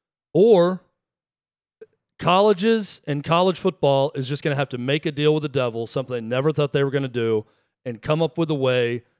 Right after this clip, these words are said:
to pay people to come play for their school and give them the option if they wanna go to school or not. They can be paid employees just like professors, and they can unionize just like professors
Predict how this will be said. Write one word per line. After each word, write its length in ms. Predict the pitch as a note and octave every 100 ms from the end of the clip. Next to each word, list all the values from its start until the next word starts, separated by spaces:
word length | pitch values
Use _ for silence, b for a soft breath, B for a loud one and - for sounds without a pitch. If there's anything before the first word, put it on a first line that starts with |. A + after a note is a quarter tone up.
| _
to 100 | -
pay 460 | A2 - C#3+ D#3 E3
people 480 | D#3 C#3+ C3+ C#3 C3+
to 140 | A#2+
come 320 | - C3 D3+
play 500 | D3 C3+ B2+ B2 B2 A#2 _ _
for 200 | C3+ C3
their 240 | B2+ C3 B2+
school 800 | - - F#3+ F3 A#2+ G2 A2 - _ _ -
and 160 | A#2 A2+
give 180 | D#3+ D3
them 160 | D#3
the 100 | C#3
option 340 | C3+ C3+ - B2
if 160 | A#2
they 140 | C3 B2
wanna 220 | B2+ C3
go 100 | B2+
to 80 | B2+
school 260 | - A#2
or 60 | G#2
not. 220 | G2+ F2+ _ _ _ _ -
They 120 | C#3+
can 120 | D3
be 100 | C#3
paid 260 | B2+ D#3 D#3+
employees 400 | D#3+ - D3+ D3+
just 160 | C#3+ -
like 160 | C#3
professors, 600 | C#3 C3 B2 A2 F2 - - _ _ -
and 120 | B2+
they 80 | C#3
can 200 | B2+ A#2+
unionize 480 | D3+ E3+ E3 D#3+ D#3
just 200 | D3+ -
like 160 | D3
professors 600 | - C3+ C3 A#2 F#2 -